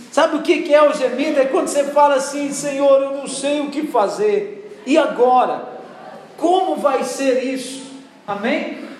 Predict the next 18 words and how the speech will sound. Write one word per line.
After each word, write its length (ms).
Às 200
vezes 260
nem 220
sai 400
palavra, 560
você 320
só, 600
hum, 360
só 160
geme 460
mesmo. 440
Você 180
não 180
sabe 460
o 40
que 140
vem 280
depois, 680